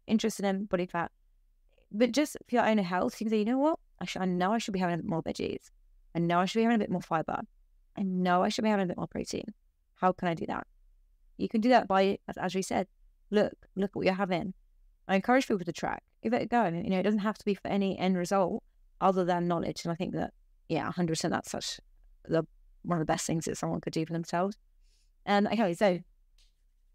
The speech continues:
last, um, let's wrap this up 'cause I know that you're a very, very busy and important man, Kenny. Um, we're gonna have to do a part two 'cause I, I wanna chat to you, but it's gonna open up a,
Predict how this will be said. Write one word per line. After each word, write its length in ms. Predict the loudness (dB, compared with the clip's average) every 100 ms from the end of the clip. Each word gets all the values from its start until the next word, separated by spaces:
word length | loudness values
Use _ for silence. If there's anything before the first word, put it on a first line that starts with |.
| _ _ _ _ _ _
last, 540 | 6 6 6 -2 -12 -20 _
um, 560 | 4 4 4 2 -2 -4 _
let's 180 | -8 -2
wrap 200 | 2 2
this 180 | 0 0
up 180 | 0 0
'cause 120 | 0
I 60 | 0
know 120 | 2
that 80 | 2
you're 100 | 2
a 40 |
very, 240 | 2 2
very 200 | 2 0
busy 260 | 0 -2 -2
and 100 | -2
important 400 | -2 -2 -2 0
man, 280 | 0 0 -4 _ _
Kenny. 220 | -4 -2 -4 _ _ _ _ _ _ _ _ -2
Um, 520 | 0 2 2 2 2
we're 80 | 2
gonna 60 |
have 100 | 2
to 60 | 2
do 60 | 0
a 40 |
part 240 | 2 0
two 220 | 2 0 0
'cause 120 | -4
I, 40 |
I 300 | -6 -4 0
wanna 220 | 0 0
chat 220 | 0 -4 -2
to 100 | -4
you, 40 |
but 140 | -2
it's 160 | -6 -6
gonna 220 | -4 -2
open 180 | -2 -4
up 100 | -6 -6
a, 240 | -6